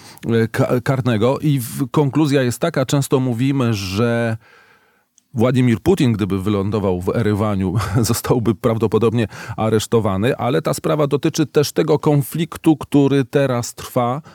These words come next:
Mm, trwa od, y, trzydziestu lat, ale chodzi tak naprawdę o ten okres od dwa tysiące dwudziestego roku, bo w ten sposób Erywań będzie mógł domagać się karania,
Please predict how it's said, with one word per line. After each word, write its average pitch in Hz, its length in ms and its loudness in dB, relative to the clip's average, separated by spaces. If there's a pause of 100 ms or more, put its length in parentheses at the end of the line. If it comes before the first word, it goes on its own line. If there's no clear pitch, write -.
(480)
Mm, 120 240 0
trwa 123 340 0
od, - 300 -2
y, 110 920 2
trzydziestu 117 420 0
lat, 123 240 0
ale 107 220 0
chodzi 95 220 -2
tak 110 180 0
naprawdę 110 400 2
o 104 40 0
ten 104 140 0
okres 110 300 0
od 110 200 0
dwa 107 500 0 (160)
tysiące 120 420 0
dwudziestego 101 680 0 (320)
roku, 110 420 2
bo 120 160 2
w - 60 -8
ten 123 220 0
sposób 110 540 -2
Erywań 117 440 0
będzie 110 320 0
mógł 104 440 0
domagać 101 500 0
się 110 180 0
karania, 104 560 0